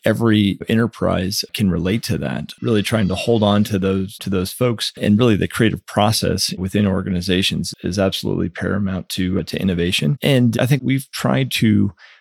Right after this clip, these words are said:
approach that by ensuring people have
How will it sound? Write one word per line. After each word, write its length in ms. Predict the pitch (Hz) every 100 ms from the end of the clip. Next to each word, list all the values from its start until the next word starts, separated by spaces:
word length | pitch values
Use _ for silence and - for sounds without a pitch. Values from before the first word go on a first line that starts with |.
| _ -
approach 540 | 98 - 117 113 -
that 440 | 98 90 98 - - _
by 440 | 120 104 95 95 95
ensuring 600 | - 98 - 117 110 107 104
people 400 | 113 107 92 95
have 560 | 101 95 92 90 -